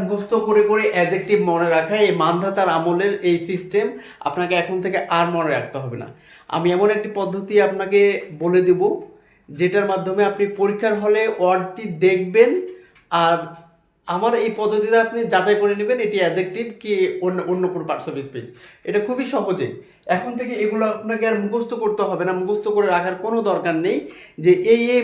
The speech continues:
মার্কার থাকলে এগুলো অ্যাডজেক্টিভ ওয়ার্ড হবে, এটা কোনো দরকার নেই। এখন থেকে আপনি যে কাজটি করবেন সেটা হলো যে পৃথিবীতে যত অ্যাডজেক্টিভ ওয়ার্ড আছে, সবগুলো ওয়ার্ডই আপনার not-এর পরে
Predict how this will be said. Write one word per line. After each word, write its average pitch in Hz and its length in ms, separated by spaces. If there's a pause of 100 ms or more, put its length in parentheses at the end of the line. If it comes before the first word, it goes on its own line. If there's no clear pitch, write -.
মার্কার 208 340 (100)
থাকলে 233 260 (180)
এগুলো 202 220 (120)
অ্যাডজেক্টিভ 190 460
ওয়ার্ড 170 240
হবে, 156 140 (100)
এটা 233 200
কোনো 254 120 (100)
দরকার 175 260 (100)
নেই। 139 100 (720)
এখন 247 200
থেকে 269 200
আপনি 254 140
যে 214 240
কাজটি 214 340
করবেন 190 240 (120)
সেটা 220 260
হলো 170 180 (160)
যে 156 100 (1160)
পৃথিবীতে 240 360 (100)
যত 254 120 (140)
অ্যাডজেক্টিভ 226 460 (120)
ওয়ার্ড 208 240 (120)
আছে, 233 200 (320)
সবগুলো 233 540
ওয়ার্ডই 220 360
আপনার 226 180 (100)
not-এর 208 360
পরে 220 160